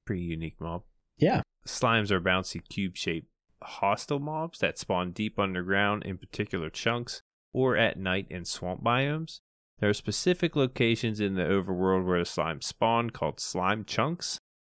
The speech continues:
Speaker 1: where slimes spawn below Y forty regardless of light level. Also in swamps at low light levels between Y levels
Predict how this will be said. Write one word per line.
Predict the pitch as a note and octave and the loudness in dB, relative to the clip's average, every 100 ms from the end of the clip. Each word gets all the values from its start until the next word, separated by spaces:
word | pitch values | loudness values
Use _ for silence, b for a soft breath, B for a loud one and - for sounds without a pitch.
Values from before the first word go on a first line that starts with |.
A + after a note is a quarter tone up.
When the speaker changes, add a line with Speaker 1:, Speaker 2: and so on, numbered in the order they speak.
| _ | _
Speaker 1:
where | F#2 | -2
slimes | F#2 G2+ F#2 F2+ | 0 2 2 2
spawn | - - G2 G2 G2 G2 - - | -4 -2 0 0 0 -6 -10 -2
below | F2+ F2+ E2+ | 0 2 0
Y | E2 F#2 F2 | 0 2 2
forty | - - A#2 B2 B2 | 2 -4 -4 -2 0
regardless | A2 F2 F#2+ F2+ F2+ - | -2 0 2 2 2 -2
of | F2+ | 0
light | G#2 - | 2 2
level. | - F#2 G#2 B2 _ _ _ | 0 0 0 -2 _ _ _
Also | G2+ G#2+ - G#2+ | 0 2 2 0
in | F#2+ | 0
swamps | - - G2 B2 C3+ - - | -4 -2 0 0 -2 -8 -6
at | F#2 E2 - | -4 -4 -4
low | F2+ A2 C3+ | -2 2 4
light | A#2 E2+ D2 | 4 2 2
levels | D#2+ E2+ G2 | -2 -2 -4
between | - F#2 - F#2 F#2 | -4 -6 -6 -6 -2
Y | F2+ F2+ F#2 G2 - | 0 0 -2 -6 -4
levels | F#2+ F#2 F#2 F#2 | -2 0 0 -2